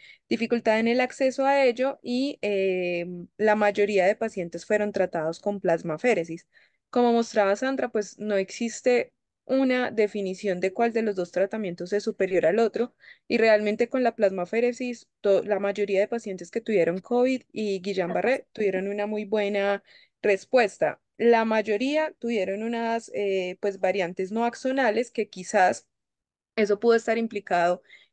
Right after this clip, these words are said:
en el mejor desenlace, ya, pues, ya que los pacientes que hacen variantes axonales tienen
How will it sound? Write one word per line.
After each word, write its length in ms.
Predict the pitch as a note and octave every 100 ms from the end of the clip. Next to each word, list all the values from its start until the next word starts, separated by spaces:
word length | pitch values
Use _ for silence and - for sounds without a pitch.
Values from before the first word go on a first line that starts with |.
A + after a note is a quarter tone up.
| _
en 160 | A#3+ A#3
el 140 | G#3+
mejor 640 | G3+ G3 G3 F#3 F3+ -
desenlace, 640 | - A3+ C#4 C#4 C4 - A#3
ya, 240 | G3 - -
pues, 160 | G3+
ya 120 | F#3 F3
que 120 | G3
los 240 | G#3 G#3 -
pacientes 460 | - F#3+ F3+ F3 -
que 80 | G#3
hacen 260 | F#3+ F3+
variantes 380 | G3+ F#3 F3+ F3
axonales 460 | G#3+ G3 F3 F3 -
tienen 340 | A3 G#3